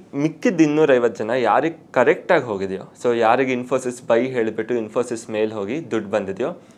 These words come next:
ಅವರನ್ನ ಮತ್ತೆ ಸ್ಪ್ಲಿಟ್ ಮಾಡ್ತಾರೆ. ನೂರಿಪ್ಪತ್ತೈದು ಜನ, ನೂರಿಪ್ಪತ್ತೈದು ಜನ. So ನೂರಿಪ್ಪತ್ತೈದು ಜನನ ಇಟ್ಕೊಂಡು ಏನ್ ಮಾಡ್ತಾರೆ, ಇವಾಗ ಏನ್ ಹೇಳ್ತಾರೆ ಅಂದ್ರೆ, ಓಕೆ, so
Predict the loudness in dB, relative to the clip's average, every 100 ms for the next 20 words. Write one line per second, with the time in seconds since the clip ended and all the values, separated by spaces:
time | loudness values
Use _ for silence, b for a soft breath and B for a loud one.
0 | B 6 6 8 2 0 0 -2 -2 -2
1 | -2 -2 -6 -4 -10 -8 -12 -14 -20 b
2 | b b -6 2 2 2 -2 0 0 0
3 | -2 -4 -10 _ _ -8 -6 -6 -8 -12
4 | -10 -12 -12 -16 -20 b b b b b
5 | 0 2 2 2 0 -2 -2 -2 0 -2
6 | -2 -6 -4 -2 -2 -2 -4 -2 -2 -2
7 | -4 -2 4 4 4 -2 -4 -4 -2 -2
8 | -4 -6 -8 -2 -2 -2 -8 -10 B B
9 | B B 0 0 0